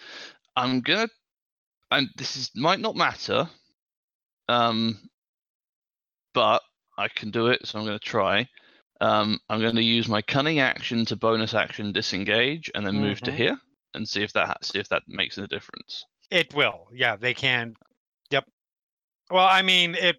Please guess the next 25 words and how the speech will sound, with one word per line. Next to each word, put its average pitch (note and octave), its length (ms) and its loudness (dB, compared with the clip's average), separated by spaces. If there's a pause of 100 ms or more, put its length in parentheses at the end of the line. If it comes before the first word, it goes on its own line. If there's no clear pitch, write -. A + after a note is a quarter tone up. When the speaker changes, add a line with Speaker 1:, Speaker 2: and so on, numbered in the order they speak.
Speaker 2:
will. D3+ 220 -2 (580)
You C3 180 -8
can A#2 180 -8
move A#2 200 -8
there. F#2+ 180 -14 (960)
Speaker 1:
Cool. - 260 -4 (120)
It's A#2 140 0
still C3 140 0
Speaker 2:
Um, D#3 40 -2
Speaker 1:
the D3 80 0
disengage B2 560 2
action, D3 480 0
but B2+ 100 0
if F#2+ 80 -4
they A2 100 0
have A2 120 0
Speaker 2:
Yeah. B2+ 80 2
Speaker 1:
sentinel, G#2+ 240 -4 (240)
won't, G2+ 280 -2 (120)
that G#2+ 140 0
won't F#2+ 280 -4 (320)
matter. G2+ 420 -2 (680)
<clears throat> - 640 -12
Speaker 2:
Yep. C3+ 200 0 (720)
Speaker 1:
Um, G#2 320 2